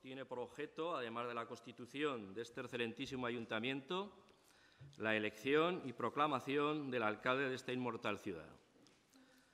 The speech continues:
La normativa aplicable a esta sesión constitutiva se recoge en el artículo ciento noventa y cinco de la Ley Orgánica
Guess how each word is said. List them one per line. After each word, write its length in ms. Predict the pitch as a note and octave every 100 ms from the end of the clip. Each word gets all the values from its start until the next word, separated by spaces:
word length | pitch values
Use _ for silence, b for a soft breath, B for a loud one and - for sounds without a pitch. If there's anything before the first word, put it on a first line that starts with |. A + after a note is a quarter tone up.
| B B -
La 80 | G#2
normativa 540 | G#2+ A2 G#2+ C#3+ D3
aplicable 580 | C3+ C3+ - D3+ D3 B2
a 40 |
esta 180 | A#2 B2+
sesión 320 | B2 A2 A#2+
constitutiva 880 | A#2 A2+ A#2 A2+ A2+ D3+ E3+ F3+ F#3
se 160 | - C3
recoge 380 | A#2 C3 C3
en 60 | B2+
el 60 | A#2+
artículo 400 | A#2 B2 C3 A2+
ciento 440 | C#3 D3+ C#3 A#2+
noventa 340 | A#2+ C3 A#2
y 60 | A2+
cinco 420 | G#2+ C#3 C3+ D#3
de 60 | C3+
la 100 | G#2+
Ley 160 | A#2
Orgánica 800 | A2+ G#2+ A#2 B2 A#2+ C#3 C#3 B